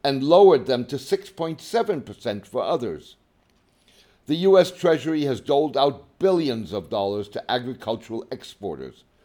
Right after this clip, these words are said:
who have lost significant market share in China that they will find difficult to recover. U S manufacturers are moving operations to third countries to evade the impact of the U S China trade war,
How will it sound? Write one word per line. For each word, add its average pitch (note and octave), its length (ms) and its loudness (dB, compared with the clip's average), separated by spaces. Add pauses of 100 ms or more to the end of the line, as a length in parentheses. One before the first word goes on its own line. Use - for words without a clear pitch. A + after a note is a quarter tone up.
(320)
who C3 160 2
have A2 160 0
lost C#3 400 2
significant C#3+ 720 -6
market A#2 420 -8
share G2+ 300 -4
in A2 200 -12
China A2+ 560 -6 (640)
that A2+ 180 -2
they A2+ 140 0
will G#2 180 -4
find G#2 400 -6
difficult F#2+ 580 -6
to A2+ 100 -10
recover. F#2 640 -6 (720)
U E3 280 4
S - 160 4
manufacturers B2+ 920 -2
are A2+ 60 -2
moving B2+ 480 -6
operations B2 720 -4
to C#3+ 120 -12
third E3 480 -2
countries F2 680 -12 (520)
to C3 100 -6
evade C#3 480 -2
the D3 180 -6
impact C3+ 600 -4
of A2+ 160 -4
the A2+ 80 -4
U B2 240 0
S B2 120 0
China A#2 440 -4
trade A#2+ 440 -4
war, D2+ 340 -10